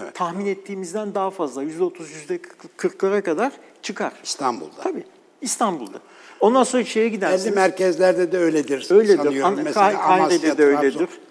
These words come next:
Speaker 1: Efendim?
Speaker 2: Kahire'de de öyledir. Amasya, Trabzon'da bir miktar öyledir. Ama,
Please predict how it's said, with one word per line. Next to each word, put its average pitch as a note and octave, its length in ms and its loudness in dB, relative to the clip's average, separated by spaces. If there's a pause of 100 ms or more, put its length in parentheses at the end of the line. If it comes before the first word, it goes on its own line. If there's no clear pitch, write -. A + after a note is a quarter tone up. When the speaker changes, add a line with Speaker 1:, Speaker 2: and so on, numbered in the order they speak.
Speaker 1:
Efendim? D#3+ 280 -10 (100)
Speaker 2:
Kahire'de F3+ 640 0
de C3+ 60 2
öyledir. A#2 420 0 (100)
Amasya, F#3+ 440 -2
Trabzon'da F3+ 680 -4
bir G3 60 -4
miktar D#3+ 460 -4
öyledir. C3+ 440 -4
Ama, G3 280 -2